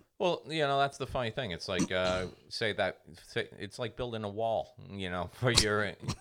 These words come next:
we don't wanna let those little invaders in. They're gonna ruin our lives, you know? Um, but basically, that's what I was thinking. I'm like, "Man, if you got that all pent up"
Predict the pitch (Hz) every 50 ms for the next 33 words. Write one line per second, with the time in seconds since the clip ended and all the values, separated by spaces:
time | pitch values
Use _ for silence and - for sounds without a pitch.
0 | - - - - 127 156 170 202 220 226 226 214 220 214 208 202 202 208 208 208
1 | 208 202 196 165 165 196 208 202 196 202 196 196 180 196 196 190 190 185 165 160
2 | 185 202 196 185 170 170 165 190 190 185 170 160 185 202 202 190 185 180 170 170
3 | 165 165 160 151 127 98 87 80 - - 104 98 101 110 117 120 - - - 95
4 | 95 95 95 95 95 95 - - _ _ _ _ _ _ _ _ - - 143 -
5 | 151 170 185 180 - 165 - 151 143 135 139 143 147 - 151 147 151 151 151 143
6 | 123 - - 95 - - 85 87 92 92 95 95 - - 69 65 - - 127 143
7 | 160 - - - - - 120 123 123 123 120 - 123 123 120 - 131 131 127 117
8 | - -